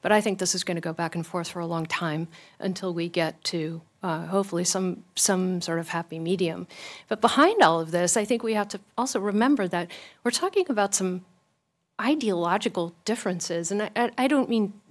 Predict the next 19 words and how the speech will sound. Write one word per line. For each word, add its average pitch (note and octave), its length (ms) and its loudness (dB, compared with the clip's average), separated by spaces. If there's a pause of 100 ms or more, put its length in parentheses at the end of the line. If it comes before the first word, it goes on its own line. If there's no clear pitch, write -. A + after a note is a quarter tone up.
democracy F#3+ 600 0
versus E3+ 500 -4
authoritarianism, F3+ 880 -2
although E3 220 -6
that's E3 240 -10
part G3 220 2
of E3+ 80 0
it. E3+ 160 -2 (320)
It's B3+ 200 0
more D4+ 200 4
about G#3 280 2
the F#3 60 -2
principles F#3+ 640 -2
and F3 120 -2
the E3+ 60 -4
rules F3+ 360 -2
associated F3 680 -2
with E3 200 -8
these D#3+ 220 -4